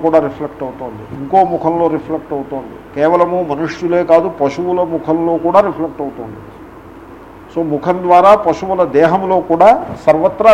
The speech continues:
రిఫ్లెక్ట్ అవుతోంది. కాబట్టి దేహాత్మ it is unique to me, I am a male, therefore I am distinct from all females, I am Indian, therefore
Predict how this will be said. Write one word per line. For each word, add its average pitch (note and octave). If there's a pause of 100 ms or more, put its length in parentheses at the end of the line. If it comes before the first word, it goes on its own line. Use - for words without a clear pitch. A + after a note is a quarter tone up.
రిఫ్లెక్ట్ D3+
అవుతోంది. A#2+ (600)
కాబట్టి F#3 (760)
దేహాత్మ E3 (500)
it D#3+ (100)
is D3 (220)
unique G#3+ (100)
to D#3
me, A2+ (520)
I D#3+
am E3+ (100)
a - (140)
male, A#2+ (560)
therefore F#3+ (440)
I D#3
am D#3+ (120)
distinct F3+
from E3
all D#3 (120)
females, A2+ (760)
I -
am E3+ (100)
Indian, C#3+ (600)
therefore E3+